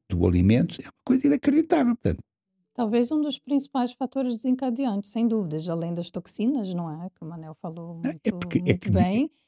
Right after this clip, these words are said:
Speaker 1: é que
Speaker 2: E,
Speaker 1: estes alimentos
Speaker 2: e também
Speaker 1: de
Speaker 2: até cargas virais, não é? Que pode ter aquela predisposição genética, temos ali um ambiente inflamado,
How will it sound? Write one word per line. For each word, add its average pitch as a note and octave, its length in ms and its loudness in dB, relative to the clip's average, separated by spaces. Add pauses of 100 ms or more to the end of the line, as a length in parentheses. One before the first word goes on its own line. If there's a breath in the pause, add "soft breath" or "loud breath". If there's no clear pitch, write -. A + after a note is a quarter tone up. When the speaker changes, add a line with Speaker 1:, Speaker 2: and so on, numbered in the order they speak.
(100)
Speaker 1:
é - 80 6
que F3+ 120 4
Speaker 2:
E, - 20 8
Speaker 1:
estes - 180 4
alimentos B2+ 320 6
Speaker 2:
e A3+ 40 6
também G#3+ 160 6
Speaker 1:
de A#3+ 40 8
Speaker 2:
até C#4+ 160 0
cargas C4 340 2
virais, G#3+ 540 -2
não E3+ 160 -6
é? E3+ 100 -6
Que E3+ 140 -10
pode F3 320 -4
ter F#3 100 -4
aquela D#3+ 240 -4
predisposição F3+ 720 -4
genética, G#3+ 640 -2
temos E3+ 260 -4
ali F3 160 -2
um E3+ 100 -4
ambiente F3 420 -4
inflamado, C4 680 0